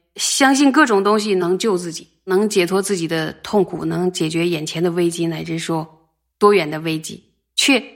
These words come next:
在很多事情来临的时候不知道祈求三宝，不知道依靠三宝，或者说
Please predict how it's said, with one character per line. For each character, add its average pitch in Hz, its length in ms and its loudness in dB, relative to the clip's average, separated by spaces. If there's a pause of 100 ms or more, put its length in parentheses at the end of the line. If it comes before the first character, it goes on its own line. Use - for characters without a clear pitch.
(120)
在 269 100 2
很 196 220 2
多 214 140 4
事 220 120 -2
情 208 140 6
来 180 140 2
临 180 140 -4
的 170 80 -4
时 165 60 -8
候 165 60 -6
不 269 320 -2
知 202 160 -6
道 202 160 2
祈 156 160 -6
求 151 140 -10
三 151 240 -14
宝， - 360 -20
不 196 140 2
知 170 140 -4
道 165 160 -4
依 156 120 -10
靠 151 140 -12
三 170 200 -14
宝， 175 100 -20
或 - 220 -4
者 180 120 0
说 202 260 0